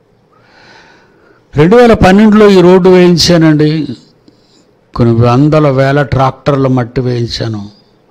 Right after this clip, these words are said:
ఈ వర్షాకాలం అంతా భయంకరమైన ముళ్ళ తుప్పలతోనూ, భయంకరమైన పిచ్చి చెట్లతోనూ,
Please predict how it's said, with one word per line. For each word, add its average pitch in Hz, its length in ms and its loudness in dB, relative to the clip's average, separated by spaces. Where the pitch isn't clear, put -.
ఈ 117 100 0
వర్షాకాలం 185 680 2
అంతా 202 640 2
భయంకరమైన 170 960 2
ముళ్ళ 147 300 2
తుప్పలతోనూ, 143 960 -2
భయంకరమైన 147 880 -2
పిచ్చి 156 400 -4
చెట్లతోనూ, 135 840 -4